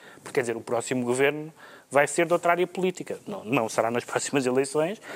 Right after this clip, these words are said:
mas o próximo governo vai ser desta área política que se vai reunir e, portanto, é, é interessante saber o que é que as pessoas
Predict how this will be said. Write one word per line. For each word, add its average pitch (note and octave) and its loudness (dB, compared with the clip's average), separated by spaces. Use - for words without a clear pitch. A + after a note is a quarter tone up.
mas B2 2
o C3+ 2
próximo B2+ 2
governo D3+ 4
vai E3+ 6
ser F3 2
desta F3+ 4
área F3 4
política F3 -6
que - -12
se - -2
vai F#3 6
reunir A#3 -2
e, C#4+ -4
portanto, A#2+ 0
é, G#2+ 2
é A#2+ 4
interessante C3+ 0
saber D3 2
o C#3+ -2
que D3+ 0
é D3 2
que C#3+ -2
as D3 -4
pessoas D#3 0